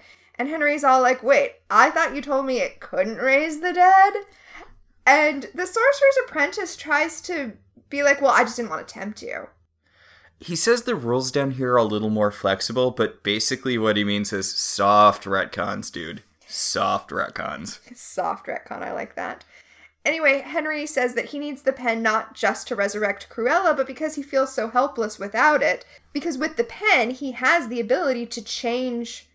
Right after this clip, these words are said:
Speaker 1: reality, and now he's given that power up, and the Sorcerer's Apprentice is like, "Dude, the whole point is that you're not supposed to do that. Why are you telling me this?" Why is he telling him that?
Speaker 2: Shrug.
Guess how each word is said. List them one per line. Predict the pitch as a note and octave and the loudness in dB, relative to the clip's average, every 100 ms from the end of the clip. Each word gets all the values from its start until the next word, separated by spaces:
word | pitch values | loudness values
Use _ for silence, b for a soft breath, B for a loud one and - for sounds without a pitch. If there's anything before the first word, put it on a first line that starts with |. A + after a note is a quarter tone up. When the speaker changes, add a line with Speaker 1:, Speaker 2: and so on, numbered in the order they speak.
| _ _ _ _ _ _ _ _ | _ _ _ _ _ _ _ _
Speaker 1:
reality, | A3+ A3+ A3 D4+ D#4+ A#3 D#3 E3 B3+ _ _ _ | -4 4 4 6 2 0 -2 -4 -8 _ _ _
and | A#3+ A#3 G#3+ G3 - _ _ - | 6 6 4 -8 -16 _ _ -6
now | G3+ G3+ C4 | 0 2 0
he's | A3+ | -4
given | A3 G#3+ G#3+ | -2 0 0
that | F#3+ | -2
power | - G#3+ G3+ G3+ | -2 -2 0 0
up, | C#4+ G3+ - | 2 0 0
and | G#3 G3+ G3+ | -2 0 -4
the | |
Sorcerer's | G#3+ A#3 A#3 A3 | -2 -2 -2 -10
Apprentice | G#3 A#3+ B3+ B3 | -6 -6 -4 -6
is | A3+ G#3+ | -6 -8
like, | G#3+ | -10
"Dude, | - D4 D4+ G#3 b b _ | -6 -4 -4 -8 b b _
the | B3 | -8
whole | A#3 E4+ | -2 -2
point | E4+ - F4 F4+ | -2 -8 -6 -6
is | C#4 | 0
that | C#4 | 0
you're | B3+ D#4 | 0 -6
not | D4 D#4 F#4 - | -4 2 4 4
supposed | - G4 - G4+ G4 F#4+ - | 2 -2 6 8 8 6 -4
to | E4+ | -4
do | F4+ G#4+ A#4+ | 8 12 12
that. | F4+ C4 C4 | 12 8 10
Why | - | 12
are | C5+ C#5+ C5 | 12 12 8
you | A4+ | 6
telling | B4 E5+ A4+ D4+ | 10 12 12 6
me | B3+ | 0
this?" | F#3 - | 0 0
Why | B3 G#4+ | -2 -2
is | B4 | -2
he | G4+ | 0
telling | E4 G#4+ D#4 | 0 0 -4
him | A3 | -4
that? | F3+ C3+ G#2+ - _ _ _ _ _ _ _ _ _ | -2 -2 -4 -10 _ _ _ _ _ _ _ _ _
Speaker 2:
Shrug. | - - G#2+ G2+ G#2 | -12 -6 -2 0 -2